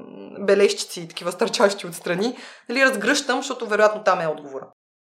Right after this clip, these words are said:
А, и, и така, ето това е нещо, за което намирам време, между другото.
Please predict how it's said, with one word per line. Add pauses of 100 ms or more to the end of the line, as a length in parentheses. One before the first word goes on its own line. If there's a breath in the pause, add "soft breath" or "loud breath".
(680)
А,
и, (1200 loud breath)
и
така,
ето
това
е
нещо,
за
което
намирам
време,
между
другото.